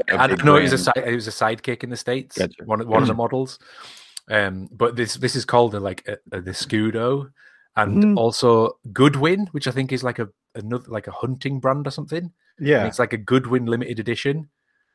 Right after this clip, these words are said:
Speaker 2: in, like, black
Speaker 3: Yeah, that
Speaker 2: and
Speaker 3: sounds like
Speaker 2: gold, and it's
Speaker 3: Has it
Speaker 2: cra-,
Speaker 3: got
Speaker 2: it's
Speaker 3: Has it got,
Speaker 1: Mm-hmm.
Speaker 3: uh, uh, a shooting roof?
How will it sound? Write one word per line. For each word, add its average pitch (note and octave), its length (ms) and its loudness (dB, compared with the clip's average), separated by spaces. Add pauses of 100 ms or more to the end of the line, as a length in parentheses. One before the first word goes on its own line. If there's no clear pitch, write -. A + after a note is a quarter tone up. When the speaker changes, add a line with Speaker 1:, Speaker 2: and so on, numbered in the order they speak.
(1040)
Speaker 2:
in, A2 120 -4
like, G2+ 200 -2
black A#2+ 180 6
Speaker 3:
Yeah, D#3+ 80 6
that - 80 6
Speaker 2:
and A#2+ 60 2
Speaker 3:
sounds G#3 140 6
like A2+ 140 10
Speaker 2:
gold, D3 220 2 (340)
and A#2+ 120 2
it's B2 140 -2
Speaker 3:
Has D#3+ 80 6
it G#3+ 60 8
Speaker 2:
cra-, C#3 120 8
Speaker 3:
got C#3+ 100 0
Speaker 2:
it's - 220 -4 (1080)
Speaker 3:
Has F3 100 4
it A3 60 2
got, F#3+ 180 4
Speaker 1:
Mm-hmm. - 80 0
Speaker 3:
uh, F3+ 40 4
uh, E3 640 4
a D3+ 60 0
shooting D#3 360 0
roof? D#2+ 400 -8